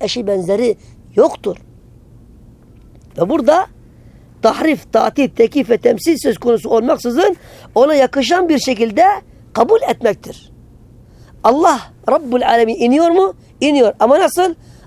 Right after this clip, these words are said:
Allahu alem. Niçin? Çünkü Rabbimiz Celle Celaluhu bu konuda bize bilgi vermedi. Ve aleyhissalatü vesselam sünnetinde öyle bir şey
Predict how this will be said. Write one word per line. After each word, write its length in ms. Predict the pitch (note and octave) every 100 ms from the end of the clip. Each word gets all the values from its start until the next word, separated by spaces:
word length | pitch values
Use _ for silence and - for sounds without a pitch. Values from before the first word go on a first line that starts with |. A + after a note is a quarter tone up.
| -
Allahu 360 | C#4+ G4 E4
alem. 300 | E4 C#4 C#4 D4 - - - - - - C#4
Niçin? 420 | F#4+ - D#4+ F#4+ - - - -
Çünkü 420 | - F#4+ F4 E4+ F4 - - - - A#3
Rabbimiz 720 | A3+ G#3 D#4 F4+ C4+ F#3+ G#3
Celle 320 | D#4+ F#4+ C4+
Celaluhu 680 | G3+ A#3 A#3 A#3 C#4+ G4 - - - -
bu 180 | F4+ -
konuda 340 | C4+ C4 D4
bize 220 | D4 D#4
bilgi 260 | D#4 D4+ F4
vermedi. 440 | E4+ D4+ C#4+ C#4+ - - - - -
Ve 120 | G3+ A#3
aleyhissalatü 600 | C#4+ D4 - D#4 D4+ D#4+
vesselam 540 | C#4+ D4+ E4+ E4 C4 - - - - -
sünnetinde 580 | - C4 C4+ C4 A#3
öyle 240 | B3+ B3 A#3
bir 80 | A3+
şey 340 | - A#3 -